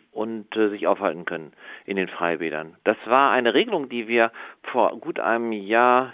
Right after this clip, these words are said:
hier in Göttingen entwickelt und auch besprochen haben. Es gab hier eine Initiative, die sich sehr dafür eingesetzt hat, dass hier ein Baden so entsprechend möglich ist. Und wir als städtische Gesellschaft haben dieses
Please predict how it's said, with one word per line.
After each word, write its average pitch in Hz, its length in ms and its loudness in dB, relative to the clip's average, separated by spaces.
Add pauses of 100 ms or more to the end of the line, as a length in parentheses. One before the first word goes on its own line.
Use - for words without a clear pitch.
(140)
hier 113 480 4
in 110 340 -8
Göttingen 113 520 -2 (360)
entwickelt - 480 0
und 117 240 -6
auch 98 280 2
besprochen 147 580 -4
haben. 131 260 0
Es 104 140 -4
gab - 240 -4
hier 101 160 -2
eine 101 280 2
Initiative, 110 720 -6
die 117 400 -6 (540)
sich 117 160 0 (200)
sehr 113 260 2
dafür 117 320 -2
eingesetzt 139 580 -2
hat, 123 220 0 (480)
dass 120 160 -2 (340)
hier 110 460 4
ein 98 240 -4
Baden 101 300 4
so 92 240 0
entsprechend 104 420 -4
möglich 143 320 -8
ist. 139 160 -2 (380)
Und 113 180 -8
wir 120 120 2
als 113 100 0
städtische 131 340 -6
Gesellschaft 131 680 -2
haben 127 280 -2
dieses 120 180 -6